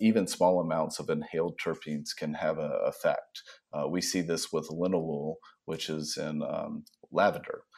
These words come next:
Uh, so a lot of people use lavender for aromatherapy.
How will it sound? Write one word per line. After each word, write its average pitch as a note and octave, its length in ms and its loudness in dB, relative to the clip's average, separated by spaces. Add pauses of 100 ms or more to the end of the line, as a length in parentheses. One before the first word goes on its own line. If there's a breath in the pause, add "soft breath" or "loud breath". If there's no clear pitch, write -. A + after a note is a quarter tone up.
(180 soft breath)
Uh, D#2 120 -2
so D#2 140 2
a - 20 6
lot G2 160 8
of - 80 2
people F2+ 200 -2
use E2 240 -2
lavender D#2+ 440 2
for D2 240 -4
aromatherapy. E2 720 2